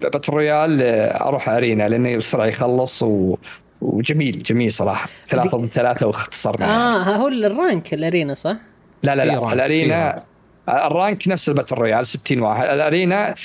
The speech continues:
Speaker 1: ينزلك تيم ضد تيم بس، ما بخلي صغير.
Speaker 3: حتى، حتى الأرينا في رانك.
Speaker 2: في، أوكي.
Speaker 1: إيه، في رانك، إيه، حطوها رانك.
Speaker 3: إيه.
Speaker 1: بس هو الأرينا عادي،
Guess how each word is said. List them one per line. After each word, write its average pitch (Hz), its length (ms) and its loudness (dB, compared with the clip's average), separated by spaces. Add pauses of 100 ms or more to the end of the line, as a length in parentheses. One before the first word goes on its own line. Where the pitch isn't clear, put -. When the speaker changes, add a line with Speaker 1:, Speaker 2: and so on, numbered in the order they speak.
(160)
Speaker 1:
ينزلك 156 460 0
تيم 196 300 0
ضد 175 160 0
تيم 113 280 0
بس، - 420 -2
ما 135 360 0
بخلي 143 320 -2
صغير. 160 280 2
Speaker 3:
حتى، 113 460 -6
حتى - 260 -6
الأرينا 165 360 2
في 139 160 -2
رانك. 117 260 -4
Speaker 2:
في، 196 480 -2
أوكي. 196 480 -4
Speaker 1:
إيه، 208 160 0
في 262 160 0
رانك، 139 300 -2
إيه، 127 140 0
حطوها 127 400 -2
رانك. 95 220 -2
Speaker 3:
إيه. 98 180 -16
Speaker 1:
بس 127 220 2
هو 147 260 2
الأرينا 139 480 2
عادي، 139 500 0